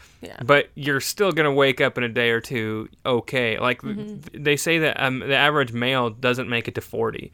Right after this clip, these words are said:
Speaker 1: Mm-hmm.
Speaker 2: and the average woman doesn't make it to fifty.
Speaker 1: Yeah.
Speaker 2: So that's a pretty big deal.
Speaker 1: Yeah. So when we read Memory, Sorrow, and Thorn, I had a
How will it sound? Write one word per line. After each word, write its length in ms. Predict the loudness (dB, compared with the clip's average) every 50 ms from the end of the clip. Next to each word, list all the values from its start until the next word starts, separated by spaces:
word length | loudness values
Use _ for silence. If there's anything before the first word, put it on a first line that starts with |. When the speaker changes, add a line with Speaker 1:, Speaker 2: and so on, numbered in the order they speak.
| -18 -12 -8
Speaker 1:
Mm-hmm. 300 | -4 -4 -4 -4 -4 -2
Speaker 2:
and 80 | -2 0
the 60 | 2
average 300 | 2 4 4 2 0 2
woman 300 | 2 2 2 2 2 2
doesn't 240 | 0 0 -2 -2 -4
make 160 | -4 -4 -4
it 60 | -4 -8
to 60 | -8
fifty. 560 | -8 -4 -4 -4 -4 -4 -10 -16 -16 -16 -20 -20 -20 -20 -20 -18 -14
Speaker 1:
Yeah. 180 | -12 -10 -10 -10 -12 -14 _
Speaker 2:
So 640 | -12 -6 -2 0 2 2 4 2 2 0 -2 -4 -8 -14 -20 -20 -20 _ -20 -20 _ -8
that's 320 | 0 2 2 4 4 2
a 40 | 0
pretty 220 | 0 2 2 4
big 260 | 4 4 4 4 2 0
deal. 380 | 0 2 2 0 0 -2 -8 -12 -16 _ -20 _ -20 _ -8 -4
Speaker 1:
Yeah. 220 | -4 -2 -4 -4 _ -14 -20 -20 -16 -12
So 280 | -6 0 2 4 4 4
when 180 | 4 2 2
we 80 | 2 4
read 200 | 4 4 4 4
Memory, 500 | 4 4 4 2 2 2 0 0 0 0
Sorrow, 260 | -2 -2 0 0 0
and 120 | 0 0 0
Thorn, 360 | 0 0 0 0 -2 -4 -6 -10 _ _ _ _ _ _ _ _ _ _ _ _ _ 2
I 140 | 4 4 6
had 160 | 6 4 4 4
a 160 | 4 2